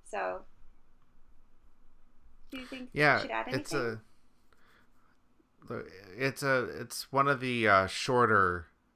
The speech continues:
Speaker 2: um, or is it, is it the, the, the shortest event we have?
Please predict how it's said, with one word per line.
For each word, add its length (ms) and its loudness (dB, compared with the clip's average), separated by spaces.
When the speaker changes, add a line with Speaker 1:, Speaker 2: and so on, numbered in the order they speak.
Speaker 2:
um, 500 -2
or 320 6
is 180 -2
it, 140 0
is 160 -4
it 200 -6
the, 540 -8
the, 240 -4
the 100 -6
shortest 420 2
event 300 -4
we 100 -10
have? 420 -4